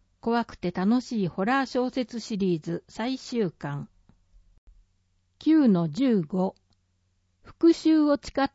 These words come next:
た白猫は竜王の膝の上でラミンを貪る。三、クレハ。七時間三十二分。愛し子を狙う魔の手が竜王国に忍び寄る。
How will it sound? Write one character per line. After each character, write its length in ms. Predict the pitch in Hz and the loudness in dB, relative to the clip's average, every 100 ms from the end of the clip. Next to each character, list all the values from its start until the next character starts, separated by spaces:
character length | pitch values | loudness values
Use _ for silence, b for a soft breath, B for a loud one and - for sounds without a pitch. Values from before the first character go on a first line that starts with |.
| - | -2
た 140 | 254 | -2
白 260 | - 226 226 | 0 4 6
猫 380 | 220 208 196 | 6 4 2
は 220 | 185 160 - 180 | 2 0 -2 0
竜 240 | 226 294 | 4 6
王 220 | 311 294 220 | 6 6 4
の 140 | 180 | 4
膝 320 | 196 185 233 | 2 2 4
の 180 | 226 214 | 4 4
上 220 | 202 190 | 4 2
で 260 | 170 160 - | 2 -2 -2
ラ 180 | 202 202 | 0 4
ミ 240 | 208 294 285 | 6 6 4
ン 140 | 277 | 4
を 80 | 240 | 4
貪 500 | 196 196 214 185 175 | 4 2 0 0 -2
る。 160 | 185 - _ _ _ _ _ | -6 -12 _ _ _ _ _
三、 380 | - 208 185 - _ _ _ _ _ _ _ | -2 0 0 -2 _ _ _ _ _ _ _
ク 100 | 302 | 2
レ 140 | 262 | 4
ハ。 260 | 190 165 143 _ _ _ _ _ _ _ _ - | 2 0 -12 _ _ _ _ _ _ _ _ 0
七 260 | 214 277 | 2 4
時 140 | 302 302 | 2 0
間 280 | 247 196 175 | 2 2 0
三 340 | - 285 262 | -2 0 0
十 260 | 196 170 165 | 0 -2 0
二 160 | 185 | 0
分。 380 | 220 175 139 - _ _ _ _ _ _ _ _ _ _ _ _ _ | 0 -2 -4 -6 _ _ _ _ _ _ _ _ _ _ _ _ _
愛 240 | 214 269 262 | -2 0 -2
し 160 | 254 | 2
子 200 | 220 202 | 4 4
を 80 | 190 | 4
狙 360 | 185 208 233 240 | 4 2 2 4
う 60 | |
魔 140 | 226 269 | 4 2
の 160 | 220 | 0
手 160 | - 185 | 0 -2
が 180 | 175 220 | -2 -2
竜 320 | 190 262 277 | 0 0 2
王 220 | 285 269 | 2 0
国 340 | 226 190 - 185 | -2 -4 0 2
に 100 | 185 | 2
忍 320 | - 208 247 | 2 2 2
び 160 | 220 208 | 2 0
寄 120 | 180 | 0
る。 200 | 156 | -4